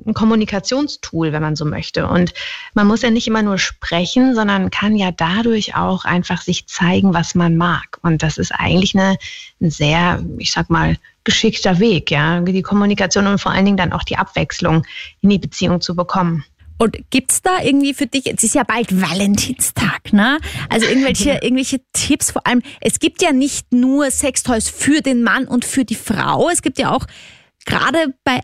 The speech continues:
Speaker 2: Abwechslung, dann vielleicht auch mal in Rollenklischees, ja, auch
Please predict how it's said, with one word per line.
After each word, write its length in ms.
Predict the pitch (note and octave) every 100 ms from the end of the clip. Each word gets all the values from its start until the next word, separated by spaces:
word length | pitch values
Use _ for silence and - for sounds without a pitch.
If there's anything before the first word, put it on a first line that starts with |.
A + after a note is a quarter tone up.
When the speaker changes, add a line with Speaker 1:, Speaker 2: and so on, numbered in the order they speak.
| _
Speaker 2:
Abwechslung, 920 | - B3 - B3+ C4+ - - C#4 D#4+
dann 180 | C4 C#4+
vielleicht 280 | E4 D4+ -
auch 160 | A#3
mal 240 | C#4 D4+ C#4
in 220 | B3+ A#3+ - _ G#3+
Rollenklischees, 1300 | G#3 A#3 B3+ D#4+ F#4 - D4+ C#4 - B3 A#3+ F#4 -
ja, 320 | A#3+ A#3 C#4 -
auch 220 | - B3+